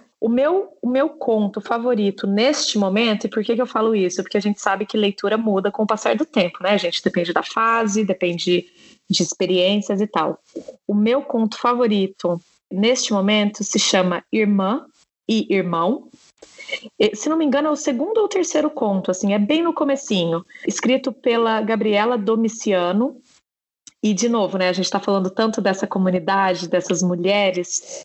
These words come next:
Essa, a, essa, essa autora, essa escritora, Gabriela Domiciano, ela é arte educadora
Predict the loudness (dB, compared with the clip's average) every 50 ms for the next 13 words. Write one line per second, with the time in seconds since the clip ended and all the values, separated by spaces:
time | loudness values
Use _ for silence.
0 | _ _ 0 2 2 2 0 -2 -2 0 0 0 0 0 -2 -4 -2 -2 -4 -4
1 | -2 -2 -2 -2 0 0 -2 0 0 0 -2 -2 -2 -2 0 0 2 0 0 -2
2 | -4 -6 -12 -6 -4 -4 -4 -2 0 0 2 2 2 2 0 0 0 0 0 0
3 | 0 0 0 0 0 -2 -2 -4 -4 -2 0 2 2 2 2 0 0 0 0 2
4 | 2 0 0 -2 _ 0 2 2 2 0 0 -2 0 -2 0 0 0 2 2 2
5 | 2 2 2 0 -2